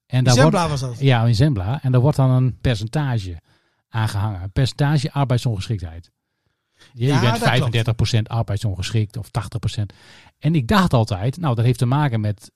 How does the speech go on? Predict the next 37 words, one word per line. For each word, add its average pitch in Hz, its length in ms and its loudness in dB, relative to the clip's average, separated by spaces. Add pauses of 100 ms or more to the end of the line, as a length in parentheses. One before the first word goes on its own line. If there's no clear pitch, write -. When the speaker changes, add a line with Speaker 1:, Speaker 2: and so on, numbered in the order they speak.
Speaker 1:
hoe 113 220 2
ziek 196 200 0
je 120 80 0
bent. 104 380 -2
Speaker 2:
Belastbaarheid. 143 800 -4
Speaker 1:
Of 127 180 2
hoe 120 440 4 (420)
belastbaar 131 480 2
je 107 100 0
bent. 98 240 -4
Speaker 2:
Ja. 175 200 -4 (220)
Speaker 1:
Ja, 123 140 -6
dat 131 140 -2
is 156 100 0
het 113 100 -2
niet 92 120 -4
zo. 92 80 -6
Dat 92 120 -10 (200)
heeft - 140 -2
Speaker 2:
Oh. - 40 -4
Speaker 1:
daar 156 100 0
helemaal 185 200 2
niks 196 120 -2
mee 160 100 0
te 139 80 -2
maken. 92 360 -6
Speaker 2:
Waar 147 120 -8
dan 170 80 -8
wel 233 140 -10
mee? 190 300 -10 (280)
Speaker 1:
Nou, 156 200 -2
dat 175 160 -2
is 180 120 0
gewoon 170 460 2
een, 143 360 2
een, 139 240 2
eh, 123 500 4